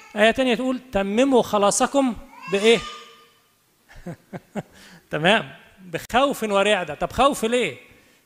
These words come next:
خوف ليه؟ "من هو قائم فلينظر إيه؟ لئلا يسقط." كل الآيات دي معناها إيه؟ معناها الإنسان ضعيف. معناها إن القائم ده، هل هيفضل قائم؟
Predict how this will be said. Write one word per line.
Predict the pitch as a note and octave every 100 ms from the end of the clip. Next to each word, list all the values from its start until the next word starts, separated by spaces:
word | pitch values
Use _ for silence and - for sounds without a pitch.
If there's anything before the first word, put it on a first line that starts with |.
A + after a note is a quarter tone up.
| _ -
خوف | G#3+ B3 -
ليه؟ | A3+ A3+ - - - -
"من | F#3+ A#3
هو | A3+ A3+
قائم | - B3+ A#3
فلينظر | G#3 G3+ B3 A3+ G#3+
إيه؟ | A3 A#3 - - - _ _ _ _ _ _ _ _
لئلا | F3 A#3 A#3+ B3
يسقط." | B3+ - D3 - _ _
كل | B3+ C#4
الآيات | G#3+ A#3
دي | A#3+
معناها | A3 A3+ A3+
إيه؟ | G#3 G#3+ E3 - - _ _ _ -
معناها | F#3 C4+
الإنسان | C4 A#3 C4
ضعيف. | A3+ B3+ G3 - - - - _ _
معناها | E3+ F3+ B3 A#3 A#3+ -
إن | F#3+ F#3
القائم | F3 - B3+ A3+
ده، | G#3+ B3+ - - - _ _ -
هل | G3+
هيفضل | A3+ A#3 A3+
قائم؟ | - C4+ C4